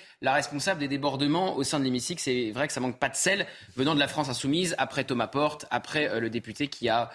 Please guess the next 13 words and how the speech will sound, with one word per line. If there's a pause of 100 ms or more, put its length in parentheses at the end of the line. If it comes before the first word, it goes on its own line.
(220)
en
début
de
semaine,
euh,
insulté
Olivier
Dussopt,
le
ministre
du
Travail,
d'assassin.